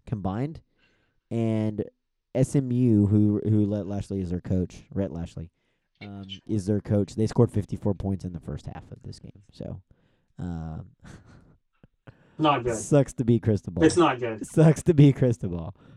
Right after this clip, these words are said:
Speaker 1: Uh, how did they do this week? They, did they win, Miami?
Speaker 2: I think they got killed.
Speaker 1: Uh, I thought they did too.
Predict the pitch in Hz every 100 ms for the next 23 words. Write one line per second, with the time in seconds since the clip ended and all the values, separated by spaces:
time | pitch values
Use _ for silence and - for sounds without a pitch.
0 | _ - 113 113 98 117 202 185 180 117
1 | 101 92 90 85 82 - - 123 127 127
2 | 113 143 285 302 294 233 - - 135 175
3 | 165 123 - - 123 107 - - - -
4 | - 170 123 135 - - - _ -